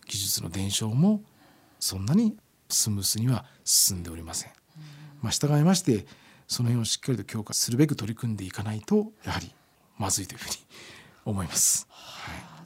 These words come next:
Speaker 2: トップでいても、なおかつまだまだだと。
Speaker 1: うん、な-、なおかつと言いますか、あの、まだ、まだ途上だということですね。
Speaker 2: えー。
Speaker 1: はい。
Speaker 2: 本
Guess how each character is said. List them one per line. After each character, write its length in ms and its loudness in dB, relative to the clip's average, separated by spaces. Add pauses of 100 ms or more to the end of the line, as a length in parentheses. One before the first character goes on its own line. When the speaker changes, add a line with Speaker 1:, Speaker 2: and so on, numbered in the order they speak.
(140)
Speaker 2:
ト 160 -8
ッ 40 -14 (180)
プ 140 -6
で 220 -4
い 100 -2
て 180 4
も、 500 4 (180)
な 420 6
お 60 4
か 220 0
つ 200 0
ま 180 6
だ 140 0
ま 140 2
だ 120 0
だ 140 -2
と。 100 -12 (1200)
Speaker 1:
う 20 -12
ん、 240 -12
な-、 240 -2
な 160 -2
お 60 0
か 180 -6
つ 100 -2
と 80 -4
言 80 -6
い 20 -4
ま 100 -2
す 80 0
か、 100 -2
あ 60 -2
の、 80 -6 (240)
ま 100 0
だ、 160 0 (100)
ま 140 2
だ 140 0
途 220 -2
上 220 6
だ 140 4
と 100 6
い 80 8
う 60 4
こ 120 -2
と 140 0
で 120 -4
す 100 -6
ね。 200 2 (240)
Speaker 2:
え 20 -2
ー。 80 -2
Speaker 1:
は 60 -2
い。 100 -8 (920)
Speaker 2:
本 200 -6